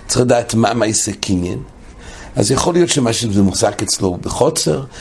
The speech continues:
אבל צריך לדעת שבגוי יש הרבה שיטות שאין, אין קניין חוצר בגוי. ואז צריך לדעת מהו המעשה קניין פה. יש יסוד של הנסיבס שייחוד לפירעון גם בלי מעשה קניין, הוא גם זוכה בזה.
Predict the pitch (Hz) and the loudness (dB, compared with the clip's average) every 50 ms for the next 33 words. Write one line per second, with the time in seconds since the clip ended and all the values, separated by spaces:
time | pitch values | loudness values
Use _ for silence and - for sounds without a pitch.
0 | - - - - 107 98 - - - 123 120 135 131 117 - - - 98 92 98 | -18 -12 -4 -2 0 0 2 2 2 2 4 2 2 0 0 -2 0 0 2 2
1 | 92 - 131 156 156 120 95 95 101 95 - 104 95 95 120 120 - - 110 - | 2 4 2 2 2 2 2 0 0 0 0 -2 -2 0 -2 -2 -2 -4 -4 -2
2 | - 131 131 127 - - - - 120 131 120 120 - - 117 - 127 113 107 - | 0 0 0 0 -2 -2 -2 0 0 0 0 -2 -2 -2 -2 0 0 0 0 0
3 | - 107 - - 110 101 117 113 - - 98 98 - - - - - - - - | 0 0 0 0 0 0 2 2 2 2 2 0 -4 -10 -16 -18 -16 -16 -14 -12
4 | - - - - - - - 156 151 - 165 170 - 170 135 113 123 135 139 147 | -12 -12 -12 -6 -2 0 0 2 2 0 0 2 2 2 2 2 2 2 4 2
5 | 151 139 131 123 120 120 120 - 123 113 - - 117 113 107 101 101 98 - 95 | 2 0 0 0 0 0 0 0 -2 -4 -4 -2 -2 0 0 0 -2 -2 -4 -8
6 | - - - - - - - - - - 143 156 - 147 143 - - 160 151 - | -8 -8 -8 -8 -8 -10 -12 -4 0 2 2 2 2 2 2 2 2 2 0 2
7 | - 147 127 127 123 113 104 101 - - 180 - - 123 - - - 113 110 139 | 2 2 2 2 0 0 0 0 0 -2 -2 -2 0 0 0 0 0 0 0 0
8 | 156 - - 143 127 120 127 127 - 117 107 104 131 143 139 123 113 107 101 95 | 0 0 0 0 2 0 0 2 2 2 2 4 2 2 2 2 2 2 2 2
9 | 131 175 175 151 123 127 123 - 117 107 - - 104 104 98 95 95 92 95 92 | 2 2 2 2 0 0 -2 -2 -4 -4 -4 -4 -2 -2 0 0 0 0 -2 -6
10 | 95 - - - - - - 113 110 143 151 160 170 160 113 135 143 135 120 - | -8 -12 -16 -20 -6 -2 0 2 4 4 2 2 2 0 0 2 2 0 0 0
11 | 127 113 113 107 - - | 0 0 0 -2 -2 -6